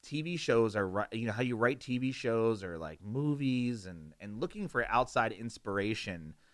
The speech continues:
as opposed to, you know, we're all trying to, like, figure this little,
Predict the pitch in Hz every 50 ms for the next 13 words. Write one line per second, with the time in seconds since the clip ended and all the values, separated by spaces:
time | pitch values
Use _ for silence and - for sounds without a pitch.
0 | _ _ _ _ - 104 101 110 104 - 113 110 110 110 110 104 - - - 107
1 | 101 101 101 98 98 98 98 95 92 - _ _ _ _ _ _ _ _ _ _
2 | _ _ _ _ _ _ 113 110 110 104 101 101 98 101 - - 117 123 135 139
3 | 147 143 143 143 143 131 - - - 123 123 123 123 123 127 123 120 - 120 110
4 | 104 104 107 104 101 98 95 - - _ _ - - - - - 131 127 123 123
5 | 127 127 127 127 113 113 120 110 - - 123 123 123 117 113 113 110 110